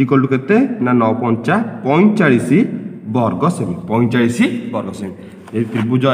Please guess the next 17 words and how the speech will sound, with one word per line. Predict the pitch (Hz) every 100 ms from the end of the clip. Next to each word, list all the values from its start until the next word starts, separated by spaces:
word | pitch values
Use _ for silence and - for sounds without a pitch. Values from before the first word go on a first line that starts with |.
| 113
ଏ | 110
ବି | 208
ସି | 220
ର | 202
କ୍ଷେତ୍ରଫଳ | 190 160 147 147 139
ହବ | 139 -
କୋଡ଼ିଏ, | 127 113 113 175 - - -
ତାହେଲେ | 120 117
ତ୍ରିଭୁଜ | 110 120 110
ଡି | 123 196
ଏଫ୍ | 196 175
ର | -
କ୍ଷେତ୍ର | - 120
ହବ | 113 156 226 - - -
ପଇଁଚାଳିଶ | 135 208 - 165 123 - 208 - - - 98
ବର୍ଗ | 107 92 - -
ସେମି। | 98